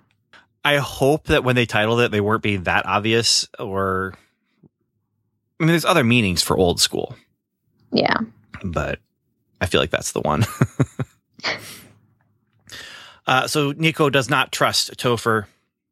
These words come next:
Speaker 1: but, uh, she does decide to maybe talk to him a little bit, get a little closer to him, because she wants to find out what he has in this vial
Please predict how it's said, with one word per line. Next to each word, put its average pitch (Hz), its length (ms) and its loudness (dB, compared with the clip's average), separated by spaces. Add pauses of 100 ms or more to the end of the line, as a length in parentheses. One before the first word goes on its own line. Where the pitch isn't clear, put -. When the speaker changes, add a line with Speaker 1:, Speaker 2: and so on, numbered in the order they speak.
(920)
Speaker 1:
but, 110 420 -2
uh, 107 240 2
she 107 480 -2 (440)
does 104 1000 2 (260)
decide 98 440 0
to 98 180 0
maybe 95 340 0 (180)
talk 101 220 0
to - 80 -6
him 98 60 -2
a 92 60 0
little 95 180 0
bit, 98 240 2 (260)
get 101 80 -2
a 92 40 0
little 90 120 0
closer 95 360 -2
to - 280 -2
him, 95 440 0 (560)
because 98 200 0
she 107 120 2
wants 95 240 2
to 101 60 0
find 95 440 2
out 92 300 2 (100)
what 98 160 2
he 113 160 2
has 95 440 2
in 95 220 0
this 90 180 2
vial 85 600 0